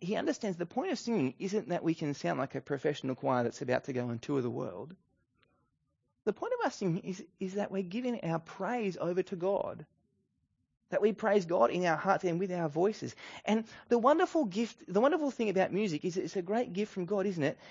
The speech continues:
It helps capture not just our heads in the words that we sing, but it helps capture the emotional side of us as well. So, so as we sing words that are true,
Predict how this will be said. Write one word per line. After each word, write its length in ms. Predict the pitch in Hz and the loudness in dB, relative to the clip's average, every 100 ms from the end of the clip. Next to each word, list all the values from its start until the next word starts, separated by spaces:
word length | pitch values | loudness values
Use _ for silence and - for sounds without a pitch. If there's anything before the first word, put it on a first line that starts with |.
| - | -4
It 160 | - 185 | 2 2
helps 380 | 180 269 - - _ - | 4 2 0 -16 _ -6
capture 440 | 233 - - - | -4 -2 2 4
not 240 | 190 269 | 4 0
just 260 | - 269 - | 4 4 4
our 180 | 220 175 | 2 2
heads 460 | - - 311 277 | -2 0 2 2
in 160 | 233 180 | 0 0
the 120 | 160 | 0
words 280 | 139 143 135 | 4 4 4
that 140 | 143 | 0
we 100 | 131 | 0
sing, 240 | 143 - 143 | -4 -2 0
but 120 | 196 | 2
it 60 | 175 | 2
helps 200 | 240 - | -2 -4
capture 320 | 226 - 165 | -4 -4 -6
the 120 | 180 | -2
emotional 560 | 165 175 202 247 226 185 | 0 2 2 0 -4 -6
side 260 | 175 151 | 0 2
of 80 | 135 | 2
us 120 | 143 | 0
as 140 | 151 143 | -6 -4
well. 440 | 196 311 - - _ _ _ _ _ _ - _ | -2 -2 -2 -8 _ _ _ _ _ _ -20 _
So, 120 | - - | -6 -6
so 120 | - 233 | 2 6
as 180 | 240 | 6
we 220 | 226 214 - - | 6 0 -2 -16
sing 380 | - - 262 254 | -10 0 2 6
words 260 | 208 233 196 | 8 8 6
that 100 | 170 | 6
are 100 | 156 | 6
true, 360 | - 180 170 | 6 4 4